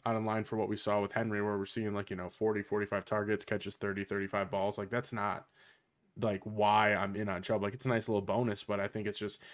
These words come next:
he's just so damn good, and the offensive line's gonna be good. The offense is, is gonna be humming. I'm very bullish on the team as a whole to be winning and running with Chubb. I'm just here. I mean, Deshaun Watson, it, it's, I think overall it's just a, a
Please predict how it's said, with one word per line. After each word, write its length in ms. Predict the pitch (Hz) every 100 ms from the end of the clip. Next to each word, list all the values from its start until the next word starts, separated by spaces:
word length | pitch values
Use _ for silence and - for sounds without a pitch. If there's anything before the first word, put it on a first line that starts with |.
| -
he's 160 | 139 139
just 180 | 175 -
so 180 | 120
damn 300 | 127 117 110
good, 300 | 107 110 110
and 80 | 104
the 60 | 95
offensive 420 | 113 120 107 104
line's 220 | 107 104
gonna 160 | 104 101
be 60 |
good. 200 | 101 104
The 120 | 98 98
offense 460 | 120 110 110 104
is, 220 | 107 98 -
is 200 | 101 -
gonna 180 | 107
be 100 | 104
humming. 460 | 98 107 104 98 98 - -
I'm 180 | 113 110 110
very 320 | 135 165 143
bullish 280 | 123 123 -
on 120 | 117
the 80 | 104
team 240 | 127 117
as 100 | 101
a 60 | 90
whole 280 | - 160 143
to 60 |
be 120 | 113 107
winning 400 | 139 143 135 110
and 120 | 107
running 220 | 131 131
with 140 | 120
Chubb. 360 | - 131 123 113 - - - _ _ _ _ _ _ _ _ _ _ -
I'm 120 | 147 156
just 160 | 139
here. 160 | 107 98 127
I 40 |
mean, 240 | 147 139
Deshaun 340 | 139 139 185 160
Watson, 420 | 143 139 143 120 127
it, 160 | 120
it's, 200 | 123 131 - 143
I 40 |
think 160 | 147 175
overall 400 | 139 147 139 131
it's 80 | 120
just 160 | 127 -
a, 260 | - 120 110
a 120 | -